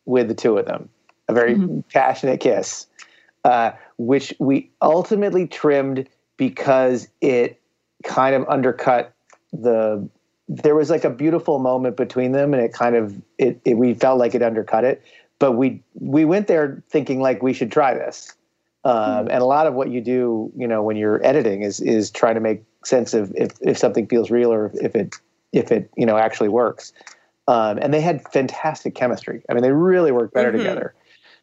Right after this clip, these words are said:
Speaker 1: you know, but part of us were, were feeling like that, that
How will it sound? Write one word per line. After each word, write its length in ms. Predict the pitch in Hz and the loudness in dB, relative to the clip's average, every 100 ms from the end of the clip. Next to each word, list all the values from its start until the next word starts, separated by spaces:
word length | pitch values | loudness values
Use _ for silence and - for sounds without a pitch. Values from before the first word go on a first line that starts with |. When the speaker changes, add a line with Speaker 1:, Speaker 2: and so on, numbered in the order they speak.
| _ 120 | _ 0
Speaker 1:
you 40 | |
know, 160 | 110 110 | 2 2
but 300 | 127 - - 190 - - | 0 0 -6 -18 -18 -2
part 220 | 156 226 | 0 2
of 60 | 226 | 0
us 120 | 190 | -2
were, 140 | 175 | -4
were 240 | 170 170 160 | -2 -2 0
feeling 260 | 175 160 | 2 2
like 240 | 151 143 131 | 2 0 -2
that, 360 | 131 139 139 - | 0 0 0 -4
that 380 | - 135 131 - | -2 2 2 -2